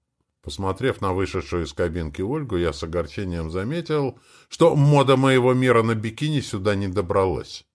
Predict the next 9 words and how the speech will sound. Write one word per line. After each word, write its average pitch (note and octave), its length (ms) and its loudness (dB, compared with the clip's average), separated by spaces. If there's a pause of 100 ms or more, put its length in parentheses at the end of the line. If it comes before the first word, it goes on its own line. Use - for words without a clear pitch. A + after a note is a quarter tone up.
(400)
Купальник A#2 500 -6
был F#2 220 -6
закрытый, G#2 760 -8 (400)
с - 140 -6
мини-юбкой B2+ 760 2
снизу, C2 600 -6
веселого E2+ 600 -2
бежевого D2+ 580 -2
цвета. - 460 -16